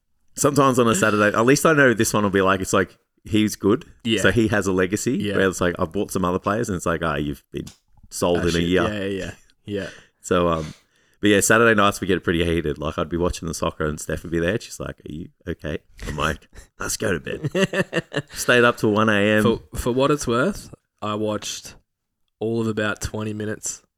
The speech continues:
Speaker 2: while I was in London.
Speaker 1: Yeah.
Speaker 2: Just 'cause it was on in the pub.
Speaker 1: Yeah, of course.
Speaker 2: And the ten-minute section that I watched was him scoring and getting called offside.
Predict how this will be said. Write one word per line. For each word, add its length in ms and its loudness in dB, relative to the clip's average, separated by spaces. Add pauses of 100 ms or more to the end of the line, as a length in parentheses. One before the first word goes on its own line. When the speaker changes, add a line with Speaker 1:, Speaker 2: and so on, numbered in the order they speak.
Speaker 2:
while 320 -8
I 80 -6
was 200 -6
in 120 -8
London. 360 -10 (180)
Speaker 1:
Yeah. 160 0
Speaker 2:
Just 160 -6
'cause 140 -8
it 20 -4
was 140 -8
on 180 -10
in 80 -10
the 80 -10
pub. 380 -8
Speaker 1:
Yeah, 160 4
of 100 -10
course. 340 -4
Speaker 2:
And 600 -6 (480)
the 200 -6 (200)
ten-minute 540 -2
section 360 -4
that 80 -6
I 100 -6
watched 580 -8 (180)
was 520 -6 (100)
him 280 -6
scoring 520 -2 (720)
and 100 -12
getting 220 -4
called 240 -2
offside. 520 -4